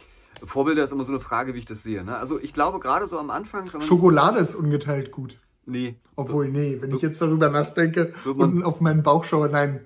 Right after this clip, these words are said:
Speaker 1: doof und
Speaker 2: Schokolade
Speaker 1: dick
Speaker 2: ist auch nicht
Speaker 1: wird man
Speaker 2: ungeteilt
Speaker 1: doof,
Speaker 2: gut.
Speaker 1: doof und dick von. Ja, mit Vorbildern ist es ähnlich. Mit Vorbildern ist es ähnlich wie mit Schokolade. Oh, jetzt, äh, <laughs> werden wir ganz poetisch. Ähm,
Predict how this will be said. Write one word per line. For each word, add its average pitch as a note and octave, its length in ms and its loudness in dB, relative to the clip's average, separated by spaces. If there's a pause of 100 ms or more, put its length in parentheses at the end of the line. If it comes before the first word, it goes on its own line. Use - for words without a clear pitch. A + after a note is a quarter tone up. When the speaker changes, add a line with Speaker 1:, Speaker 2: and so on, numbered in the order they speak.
(120)
Speaker 1:
doof E3 120 6
und - 60 -2
Speaker 2:
Schokolade F#3+ 460 8
Speaker 1:
dick - 20 4
Speaker 2:
ist F#3+ 80 0
auch F#3+ 200 4
nicht F3 240 2
Speaker 1:
wird A3 160 -12
man E3+ 160 4
Speaker 2:
ungeteilt D3 420 4
Speaker 1:
doof, - 100 -12
Speaker 2:
gut. D3+ 140 -4
Speaker 1:
doof E3+ 200 2
und C3 140 -6
dick D3 140 -6
von. G#2 220 -6 (200)
Ja, G#3 120 0
mit B3+ 120 0
Vorbildern A3 380 -2
ist F#3 120 -10
es F3+ 100 -16
ähnlich. B2+ 320 -6 (440)
Mit C3+ 100 -6
Vorbildern F3 380 -2
ist D#3+ 120 -12
es D3 60 -20
ähnlich E3+ 240 -8
wie F3 60 -8
mit D#3 100 -8
Schokolade. B2+ 460 -8
Oh, B2+ 140 0
jetzt, A#2+ 340 -6
äh, - 40 -12
<laughs> A#2 680 -4
werden C3 440 -12
wir C3+ 120 -10
ganz - 240 -14
poetisch. C3 560 -8 (460)
Ähm, C#3 500 -2